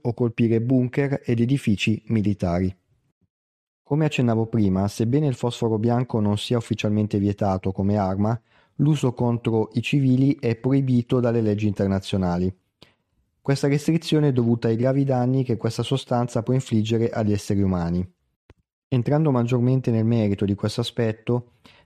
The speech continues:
eh, prima vi parlavo di ustioni gravi. Dovete sapere che spesso sono di secondo o anche di terzo grado quando entra in contatto con la pelle. Inoltre, il fosforo bianco può continuare a bruciare all'interno del corpo, causando ulteriori danni.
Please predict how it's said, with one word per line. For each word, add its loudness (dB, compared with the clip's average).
eh, 0
prima 0
vi 0
parlavo 0
di 0
ustioni 0
gravi. 0
Dovete -2
sapere -2
che -2
spesso -2
sono -2
di 2
secondo -2
o 2
anche -2
di -6
terzo -4
grado 0
quando 0
entra 0
in -2
contatto -4
con -2
la -2
pelle. -2
Inoltre, 0
il 0
fosforo -2
bianco 0
può -4
continuare 0
a 2
bruciare -2
all'interno 0
del -2
corpo, -4
causando -2
ulteriori 0
danni. -4